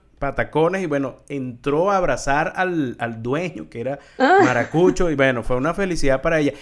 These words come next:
Speaker 1: ¿Eso te ha sucedido a ti?
Speaker 2: Ah.
Speaker 1: ¿Te has conseguido con venezolanos allí en Berna que de repente, bueno, no sé, haya sentido algo especial?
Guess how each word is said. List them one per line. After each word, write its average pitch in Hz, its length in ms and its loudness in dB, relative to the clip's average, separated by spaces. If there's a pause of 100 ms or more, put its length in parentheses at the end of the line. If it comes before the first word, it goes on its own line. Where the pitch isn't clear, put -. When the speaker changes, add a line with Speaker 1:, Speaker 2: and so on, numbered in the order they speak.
(160)
Speaker 1:
¿Eso 208 220 2
te 233 100 -4
ha 233 40 -4
sucedido 226 560 0
a - 40 0
ti? 151 100 -2
Speaker 2:
Ah. 143 60 -4
Speaker 1:
¿Te 139 80 2
has - 80 -2
conseguido 196 480 -2
con 196 160 -6
venezolanos 143 560 -4
allí 139 340 -4
en 175 120 -8
Berna 170 420 -4
que 160 100 -12
de 127 120 -4
repente, 123 480 -6
bueno, 143 240 -10
no 101 120 -14
sé, 123 220 -6 (640)
haya 120 320 -4
sentido 127 540 0
algo 143 200 2
especial? 127 640 0